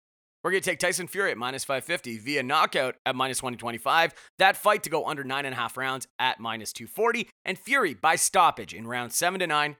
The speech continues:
little sprinkle, little sprinkle, don't burn your money, plus two thousand. We're looking at Chris Paul plus six fifty for Finals M V P, and Jimmy Butler at plus sixteen hundred for Finals M V P. And then for the U F C Fight Night, Jessica Andrade minus two twenty, and under that fight, two and a half rounds,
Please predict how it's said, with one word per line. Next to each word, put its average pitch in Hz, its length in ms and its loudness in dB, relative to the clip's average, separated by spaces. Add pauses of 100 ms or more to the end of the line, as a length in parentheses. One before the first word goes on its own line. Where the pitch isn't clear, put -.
little 220 220 2
sprinkle, 143 380 -2
little 160 200 -8
sprinkle, 131 320 -6
don't 131 200 -6
burn 151 160 -4
your 147 80 -4
money, 110 260 -6 (340)
plus 165 280 4
two 156 160 -4
thousand. 107 420 -2 (380)
We're 165 60 -2
looking 170 200 0
at - 120 0
Chris 202 200 -2
Paul 180 300 2
plus 165 180 -2
six - 180 -4
fifty 151 240 -6
for 127 140 -8
Finals 131 400 0
M 127 80 -4
V 123 100 -6
P, 196 300 -6 (180)
and 190 140 -2
Jimmy 226 240 -2
Butler 196 460 4
at 139 100 -4
plus - 180 -4
sixteen 190 380 -4
hundred 226 340 2
for 131 80 -8
Finals 98 360 -8
M 92 80 -16
V 87 100 -16
P. 62 220 -18 (320)
And 170 120 -2
then 180 60 2
for 175 140 -4
the 165 80 0
U 170 100 4
F 156 60 0
C 143 100 0
Fight 190 260 6
Night, 175 200 4 (240)
Jessica 196 260 0
Andrade 143 400 2
minus 123 240 -2
two 123 140 -10
twenty, 175 320 0
and 147 200 -6
under 208 280 0
that 139 180 4
fight, 143 380 0
two 180 120 -6
and 170 80 0
a 147 40 4
half 139 200 2
rounds, 147 300 2